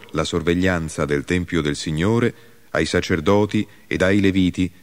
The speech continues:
che Davide aveva ripartito in classi per il tempio del Signore,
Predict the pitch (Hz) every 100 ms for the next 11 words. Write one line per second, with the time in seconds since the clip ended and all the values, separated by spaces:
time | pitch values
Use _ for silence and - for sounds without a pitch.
0 | - - - 90 82 104 104 104 98 87
1 | 104 92 90 90 87 95 90 87 82 85
2 | 87 78 - 82 82 80 76 87 85 82
3 | 78 76 - 73 76 92 98 101